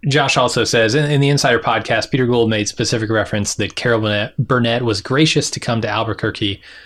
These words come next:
for a good long while. Yet in this episode, she was only in a handful of scenes.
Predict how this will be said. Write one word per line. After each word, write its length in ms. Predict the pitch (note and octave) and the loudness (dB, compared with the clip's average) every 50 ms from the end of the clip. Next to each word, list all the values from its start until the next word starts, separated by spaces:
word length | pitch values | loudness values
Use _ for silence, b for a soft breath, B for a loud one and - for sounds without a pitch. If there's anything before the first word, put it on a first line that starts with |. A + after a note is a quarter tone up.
| B B B B | B B B B
for 140 | - D#3 D#3 | 2 2 4
a 60 | C#3+ | 4
good 160 | D3 F3 E3 | 4 4 4
long 260 | E3 D#3 D#3 D#3 D3+ | 4 4 4 6 6
while. 460 | D#3 D#3+ D#3+ C#3+ A2 G2 G2+ G2 - _ _ _ b b b b b b b _ - | 4 4 4 4 2 0 -2 -4 -6 _ _ _ b b b b b b b _ -2
Yet 140 | C#3+ C#3 | 2 4
in 60 | C#3+ D3 | 4 4
this 140 | D3 - | 4 4
episode, 300 | D#3 C#3 B2+ - D3+ C3+ | 2 0 2 2 0 2
she 100 | B2 C#3 | 2 2
was 120 | C3+ B2+ C#3 | 2 4 4
only 180 | C#3+ C#3+ C#3+ C#3 | 4 4 4 2
in 40 | C3 | 2
a 40 | |
handful 380 | A2+ C3 C#3 C3+ B2+ - C3 A#2+ | 2 0 0 0 0 0 0 0
of 60 | A2 - | 0 0
scenes. 580 | - D#3 D3 B2 G#2+ G2+ G2 G2 - - - | 0 0 0 2 2 0 0 0 -2 -4 -6